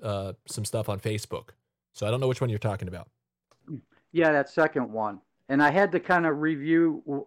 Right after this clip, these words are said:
Speaker 2: I, I kind of went back while you, we were watching this last video. And you were the, uh, you know, going through your Facebook threads or wherever, th-, this cultural husbandry.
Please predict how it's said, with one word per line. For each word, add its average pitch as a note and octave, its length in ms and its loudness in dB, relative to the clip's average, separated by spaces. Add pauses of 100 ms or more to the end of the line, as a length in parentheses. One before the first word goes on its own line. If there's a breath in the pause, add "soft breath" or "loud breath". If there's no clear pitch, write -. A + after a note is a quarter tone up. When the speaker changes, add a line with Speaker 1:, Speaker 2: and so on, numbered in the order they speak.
Speaker 2:
I, C3 280 -2
I C3+ 40 -4
kind D#3 220 0
of C3+ 80 -2
went C3+ 200 -4
back C#3 260 -2
while B2 180 0
you, B2+ 160 -4
we C3 180 -4
were B2 140 -4
watching B2 340 -4
this A2+ 180 -12
last B2 300 -6
video. A2+ 420 -8 (480)
And D3+ 180 2
you E3+ 100 4
were F3+ 260 2
the, C#3 400 -2
uh, B2+ 400 -2 (800)
you E3 100 0
know, D#3 120 6
going G3 280 4
through F3 180 -2
your C#3+ 420 -2
Facebook E3 500 -2
threads A#2 400 -4 (120)
or A#2+ 420 -6
wherever, B2 580 -6 (480 soft breath)
th-, D#3 180 0
this C#3+ 200 -4 (120)
cultural F3+ 880 0 (160)
husbandry. A2+ 880 -2